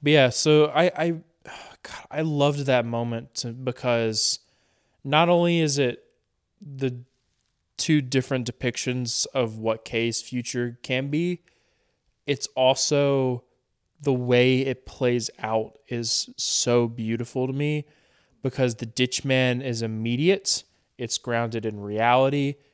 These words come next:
You kind of know what's going to happen, even though you have hope that it would work.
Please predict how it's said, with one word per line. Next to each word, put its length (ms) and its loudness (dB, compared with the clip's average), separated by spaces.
You 140 -6
kind 440 -6
of 140 -6
know 160 2
what's 240 0
going 380 -2
to 100 -4
happen, 720 -2
even 260 -6
though 80 0
you 160 0
have 300 -2
hope 240 -4
that 180 2
it 240 -2
would 400 -8
work. 440 -6